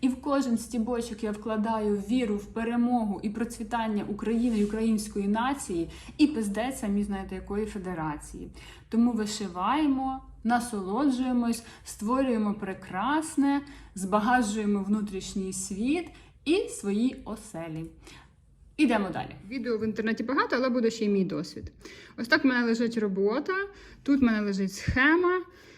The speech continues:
е, і я непрозорою лінійкою собі підкреслюю рядочок, щоб було видно, е, що я зараз вишиваю.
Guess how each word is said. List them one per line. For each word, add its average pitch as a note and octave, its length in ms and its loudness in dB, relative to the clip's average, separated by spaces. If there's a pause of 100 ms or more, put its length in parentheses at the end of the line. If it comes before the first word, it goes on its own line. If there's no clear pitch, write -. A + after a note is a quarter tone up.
(260)
е, G#3+ 300 2
і C4+ 180 6
я B3+ 260 6
непрозорою A3+ 760 6
лінійкою A#3+ 640 4
собі A3 320 -2
підкреслюю G#3 600 -2
рядочок, C4+ 560 0
щоб G#3 200 -4
було G3+ 240 2
видно, A#3 500 4 (920)
е, - 40 -10
що - 180 2
я A3 100 6
зараз G#3 340 2
вишиваю. F3+ 580 -2